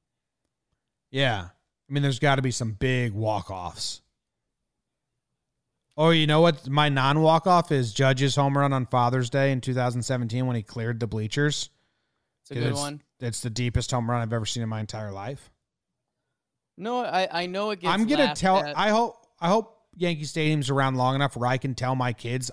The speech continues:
Speaker 1: "I saw Judge hit one there." When we go there.
Speaker 2: Yeah.
Speaker 1: And they're gonna walk past the spot and they'll be like, "Where?" And I'm gonna say, "It hit this railing right here."
Speaker 2: Right there.
Speaker 1: It's gonna be like the
Speaker 2: Right
Speaker 1: Mickey
Speaker 2: there.
Speaker 1: Mantle home run over, only I won't exaggerate it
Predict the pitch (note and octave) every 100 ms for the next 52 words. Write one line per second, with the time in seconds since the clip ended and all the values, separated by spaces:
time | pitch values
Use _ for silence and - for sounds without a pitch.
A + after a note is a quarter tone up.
0 | _ - B2+ - C#3 C#3+ C3 C3+ A#2+ A#2+
1 | G2+ A2+ G#2+ G#2+ _ _ _ _ _ G#2
2 | G2 G#2 E2 - _ _ A#2 A2+ G2+ G#2
3 | A2+ D3+ E3 - _ _ _ _ _ D3
4 | D#3 D#3 B2 A#2+ A#2+ C3 C#3 D3 C3+ -
5 | B2+ - B2+ D#3 - _ _ - C3+ B2+
6 | A#2+ - A2 C#3 G#3+ A3 C3 - A#2 A2
7 | _ _ - B2+ - _ _ - E3 E3+
8 | - C3+ D3+ - B2+ C#3 C3 A#2 G2+ G2
9 | - _ _ G2 A2+ A#2 G2 F2 - C#3
10 | F3 - C3+ B2 A#2+ G#1+ - _ _ _
11 | _ C#3 C#3+ G3 G3 F#3 F3 F3 E3 D#3+
12 | D#3+ C#3 C3+ B2 B2 A#2+ C#3 C3 C3 -
13 | D3+ D3 C#3 B2+ C#3 D3+ D3+ C3 B2 A#2+
14 | C3 C3+ A#2 A#2 A2+ A2 -